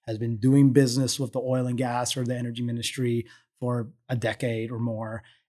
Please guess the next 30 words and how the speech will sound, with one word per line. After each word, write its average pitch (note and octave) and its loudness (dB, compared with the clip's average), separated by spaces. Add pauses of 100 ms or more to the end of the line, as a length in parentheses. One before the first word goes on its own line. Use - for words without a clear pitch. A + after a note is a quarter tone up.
(120)
and A#2+ -4
they A#2+ -4
can B2 -4
benefit A#2 -6
from B2 -4
an A#2 -2
injection A#2 -6
of G#2 -18
capital. A2 -4
They A2 -10
can A2 -8
do A2 -10
the G#2+ -12
local A2+ -10
operations, G#2+ -8 (420)
um, A2+ -6 (100)
and A2 -10 (160)
they B2+ -8
can A#2+ -6
work A#2+ -2
with A#2+ -6
that A#2+ -2
external A#2 -6
partner B2 -2 (280)
to B2 -2
go A#2+ -2
execute - -8
a - -20
project. - -20 (440)
Um, A2+ -6